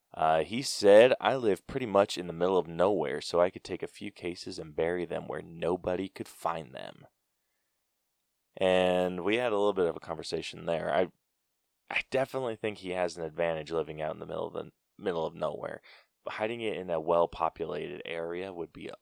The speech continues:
a lot more difficult to do than putting it in the middle of nowhere. 'Cause in the middle of nowhere,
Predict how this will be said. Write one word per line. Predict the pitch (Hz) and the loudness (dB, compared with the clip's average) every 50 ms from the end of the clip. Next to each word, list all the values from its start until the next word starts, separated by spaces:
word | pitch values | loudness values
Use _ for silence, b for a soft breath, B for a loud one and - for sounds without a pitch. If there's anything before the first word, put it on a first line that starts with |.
| - - - | -20 -16 -12
a | - | -12
lot | - - - - - 76 76 76 - - - | -12 -12 -12 -12 -10 -8 -8 -8 -8 -10 -12
more | 82 80 80 | -14 -16 -14
difficult | 90 87 90 - - - - - - - - | -14 -14 -14 -14 -14 -16 -16 -16 -18 -16 -14
to | - 82 | -16 -16
do | - - 80 80 80 82 87 92 98 95 _ _ _ _ _ _ _ _ _ _ _ _ _ | -14 -12 -10 -10 -8 -8 -8 -10 -12 -14 _ _ _ _ _ _ _ _ _ _ _ _ _
than | - 87 90 85 78 78 76 76 | -10 -6 -4 -2 -2 -4 -6 -8
putting | - - 80 78 76 | -6 -6 -6 -6 -6
it | 80 80 | -10 -12
in | 76 73 | -12 -12
the | 71 | -14
middle | 71 - - - | -12 -12 -12 -12
of | - - | -12 -10
nowhere. | - 64 50 50 50 50 - - | -10 -10 -10 -10 -10 -12 -14 -12
'Cause | - 95 90 90 | -12 -10 -8 -8
in | 90 90 | -6 -6
the | 82 | -2
middle | 87 90 87 | 0 0 0
of | 85 85 | 0 0
nowhere, | 90 92 95 87 85 80 80 78 78 | 0 0 0 2 0 -2 -2 -4 -8